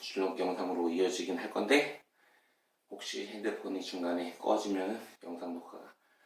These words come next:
안 될 수도 있습니다. 가급적이면은 끊어서 영상 녹화해 보도록 할게요. 그러면은 줄넘기 영상으로 이어지도록 하겠습니다. 네, 밖에 왔는데요.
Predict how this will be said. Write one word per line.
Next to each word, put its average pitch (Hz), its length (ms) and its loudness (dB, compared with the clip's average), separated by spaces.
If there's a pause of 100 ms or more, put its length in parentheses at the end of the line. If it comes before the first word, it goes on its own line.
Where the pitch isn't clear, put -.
(320)
안 95 160 -10
될 - 100 -2
수도 - 340 -4
있습니다. - 400 -8 (1500)
가급적이면은 90 840 -4 (640)
끊어서 107 580 -4 (560)
영상 85 300 -10
녹화해 - 380 -8
보도록 - 280 -4
할게요. - 320 -14 (920)
그러면은 87 360 -12 (300)
줄넘기 87 400 -4
영상으로 85 720 0
이어지도록 - 480 -8
하겠습니다. - 460 -12 (2000)
네, 131 120 12 (340)
밖에 - 240 10
왔는데요. 117 500 12